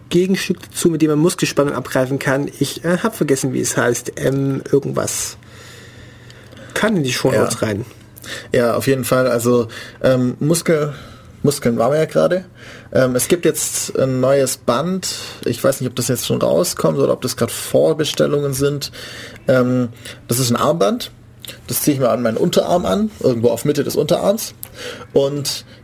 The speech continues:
Speaker 2: kann dann jetzt durch Muskelanspannung, ähm,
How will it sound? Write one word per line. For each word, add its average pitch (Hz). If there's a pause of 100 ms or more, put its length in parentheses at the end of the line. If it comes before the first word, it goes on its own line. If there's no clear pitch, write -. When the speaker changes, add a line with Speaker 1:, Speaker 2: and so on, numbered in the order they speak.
Speaker 2:
kann 170
dann 156
jetzt 156
durch 123
Muskelanspannung, 139 (800)
ähm, 127